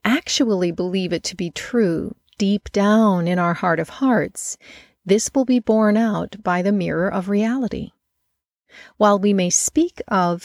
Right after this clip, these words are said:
spiritual principles like abundance, forgiveness, and the law of attraction,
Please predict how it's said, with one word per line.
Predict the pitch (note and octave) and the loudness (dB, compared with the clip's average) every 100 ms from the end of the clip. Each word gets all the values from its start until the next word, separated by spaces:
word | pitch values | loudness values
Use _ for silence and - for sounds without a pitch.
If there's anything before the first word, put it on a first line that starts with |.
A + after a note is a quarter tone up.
| - | -8
spiritual | - F#3 E3+ - F3 | -4 -2 -2 -4 -4
principles | A3+ C4 - - F3 F#3 | 0 0 0 -4 -4 -2
like | D3+ - | -4 -6
abundance, | D3+ F3 F#3 F#3 F3 F3+ - - - _ | -2 0 2 2 0 -4 -6 -8 -12 _
forgiveness, | - E3 F3+ F#3+ F#3+ F#3 F#3 - - - | -8 -4 0 0 0 0 -2 -6 -12 -2
and | F#3 | 0
the | F3 | 2
law | F#3 F3 | 2 2
of | E3+ | 0
attraction, | - F#3 F#3 - - - G#3+ | -2 -2 -2 -2 -6 -4 -6